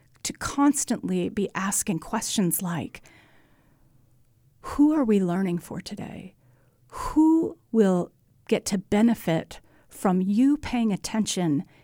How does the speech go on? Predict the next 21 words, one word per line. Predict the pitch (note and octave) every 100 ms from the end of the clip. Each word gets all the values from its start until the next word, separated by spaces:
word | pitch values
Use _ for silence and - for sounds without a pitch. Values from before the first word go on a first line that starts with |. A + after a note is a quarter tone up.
| -
in | F#3+ F3+
this | B3+ -
class | - A#3+ A#3+ -
today | G3 F3 E3+ -
instead | F#3+ - G3+
of | G3 -
being | F#3+ F3+
on | F3 F3+ -
I | F#3+
M | F#3 E3+ E3
the | F#3+
whole | F#3 F3+
hour | F3+ E3+
while | F#3 F3
I'm | F3 E3+
lecturing? | C#3+ - - - - - - - - -
To | -
whom | - D4+ D#4 E4+ -
are | A#3+
you | A#3 A#3
responsible? | G#3 - - A3 B3 G3 F#3 E3+